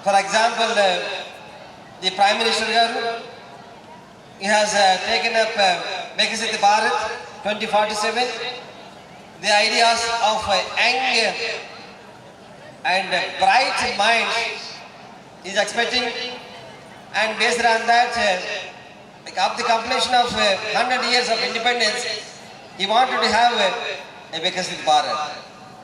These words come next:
And, uh, for example, uh, we have been to German, visited German universities, J N T Kakinada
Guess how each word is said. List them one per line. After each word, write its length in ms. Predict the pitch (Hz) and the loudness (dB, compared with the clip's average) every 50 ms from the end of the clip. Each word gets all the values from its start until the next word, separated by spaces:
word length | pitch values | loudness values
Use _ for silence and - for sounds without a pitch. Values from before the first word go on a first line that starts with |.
| - - - - - - - - - - - - - - - - - - - - - - | -20 -20 -20 -20 -20 -20 -20 -20 -20 -20 -20 -20 -20 -20 -20 -20 -20 -20 -20 -16 -2 0
And, 100 | 202 226 | 2 2
uh, 60 | 226 | 4
for 140 | 220 220 226 226 | 2 2 2 0
example, 560 | 226 233 233 240 247 240 240 240 233 226 226 | 2 4 4 4 4 2 2 0 0 2 4
uh, 180 | 226 208 202 202 214 | 4 4 4 2 2
we 60 | 214 | 2
have 220 | 226 233 233 233 | 4 4 2 2
been 200 | 226 247 262 - - | 0 -2 -2 -2 -2
to 140 | 254 247 226 196 185 - - - - - | -4 -4 -4 -4 -6 -6 -8 -10 -8 0
German, 360 | - 202 214 220 233 240 233 240 240 240 233 233 240 - - - - - - - - - - - - - - - - - - - 185 | 2 2 2 4 4 2 2 2 0 -4 -6 -6 -6 -8 -12 -16 -18 -18 -20 -20 -20 -20 -20 -20 -20 -20 -20 -20 -20 -20 -20 -8 -6
visited 320 | 220 233 - 240 233 226 208 | -6 -4 -2 -2 -2 2 2
German 260 | 214 220 226 233 233 | 2 4 4 2 2
universities, 1000 | 220 226 208 214 220 214 233 247 247 220 214 220 247 247 247 - - - - - - - - - - - - - - - - - - - - - - 156 - | 2 2 2 0 -2 -2 -2 -2 -2 -2 -4 -6 -6 -6 -8 -10 -12 -14 -16 -18 -18 -18 -20 -20 -20 -20 -20 -20 -20 -20 -20 -20 -20 -20 -20 -18 -18 -6 -2
J 220 | 202 220 240 240 | 0 0 2 0
N 60 | 240 240 | 0 2
T 60 | 240 | 2
Kakinada 520 | 233 226 226 233 233 240 240 247 240 233 | 2 2 2 2 0 2 4 4 4 2